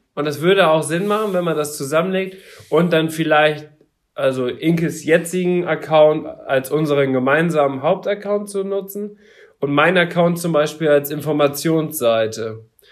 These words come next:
So, wenn ein neuer Podcast rauskommt, wenn das neue YouTube-Video kommt und so weiter.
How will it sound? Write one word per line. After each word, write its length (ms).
So, 380
wenn 280
ein 120
neuer 240
Podcast 480
rauskommt, 500
wenn 120
das 120
neue 260
YouTube-Video 760
kommt 340
und 140
so 120
weiter. 460